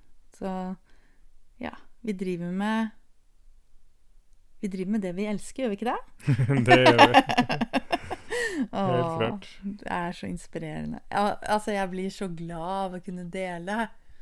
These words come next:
Speaker 1: Jeg kjenner at jeg blir så utrolig glad og takknemlig av å dele. Fordi
Speaker 2: Så bra.
Speaker 1: alle fortjener å ha det godt i livet
Speaker 2: Det er
Speaker 1: sitt.
Speaker 2: akkurat det.
Speaker 1: Ja.
Speaker 2: Og jeg tror at det er til, til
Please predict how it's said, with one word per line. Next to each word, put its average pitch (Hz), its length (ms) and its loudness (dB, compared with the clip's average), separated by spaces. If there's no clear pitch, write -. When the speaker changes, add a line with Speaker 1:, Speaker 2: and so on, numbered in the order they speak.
Speaker 1:
Jeg 202 180 -2
kjenner 185 380 -2
at 160 100 -10
jeg 170 100 -8
blir 175 160 -8
så 175 200 -10
utrolig 240 800 -2
glad - 300 -6
og - 80 -14
takknemlig 170 560 -8
av 160 240 -8
å 170 60 -8
dele. - 380 -10
Fordi 196 260 -8
Speaker 2:
Så 139 80 -4
bra. 143 140 -4
Speaker 1:
alle 202 440 -4
fortjener 175 580 -8
å 190 80 -6
ha 185 240 -6
det 202 200 -6
godt - 420 -14
i 269 80 -4
livet 226 240 -2
Speaker 2:
Det 392 120 -4
er - 80 -4
Speaker 1:
sitt. - 160 -12
Speaker 2:
akkurat 143 340 -2
det. 131 160 -4
Speaker 1:
Ja. 269 200 -4
Speaker 2:
Og - 140 0
jeg 160 100 4
tror 131 240 2
at 120 140 0
det 120 140 4
er 113 220 4
til, 113 200 -8
til 120 220 -2